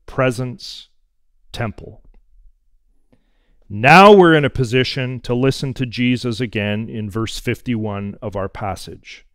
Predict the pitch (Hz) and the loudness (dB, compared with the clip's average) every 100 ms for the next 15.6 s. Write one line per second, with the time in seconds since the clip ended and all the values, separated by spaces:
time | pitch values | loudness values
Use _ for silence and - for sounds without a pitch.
0 | _ - 120 131 160 - - 107 82 78 | _ -8 -6 -4 -6 -10 -6 -6 -6 -10
1 | 117 - _ _ _ _ _ _ _ _ | -16 -20 _ _ _ _ _ _ _ _
2 | _ _ _ _ _ - - 165 185 185 | _ _ _ _ _ -14 0 6 8 8
3 | 185 - 175 165 139 123 120 113 147 131 | 2 0 2 4 4 4 2 0 -2 -2
4 | 123 127 120 107 78 - _ _ _ _ | -2 -6 -4 -6 -6 -14 _ _ _ _
5 | _ _ _ _ _ _ _ _ _ _ | _ _ _ _ _ _ _ _ _ _
6 | _ _ _ _ _ 131 165 143 156 151 | _ _ _ _ _ 2 4 4 4 4
7 | 139 156 165 151 - 151 151 147 143 - | 4 2 2 -2 -2 0 2 2 -2 -6
8 | 123 104 156 170 - - - 170 175 156 | -6 -4 0 0 0 -8 -2 0 0 0
9 | 147 151 147 - 123 110 98 113 - 113 | 2 2 0 -6 -4 -2 -4 -6 -8 -10
10 | 113 101 127 110 113 - 110 107 - - | -10 -6 -4 -4 -6 -8 -6 -4 -8 -8
11 | 113 110 107 107 98 113 117 110 104 120 | -6 -6 -6 -8 -8 -8 -6 -8 -8 -8
12 | 110 110 - _ _ _ _ _ _ _ | -8 -12 -16 _ _ _ _ _ _ _
13 | _ _ _ _ _ _ - - 185 208 | _ _ _ _ _ _ -10 6 8 8
14 | 214 214 - 196 175 151 135 139 - 143 | 6 4 4 6 8 6 4 0 2 2
15 | 139 156 143 104 80 | 2 -2 -2 -2 -6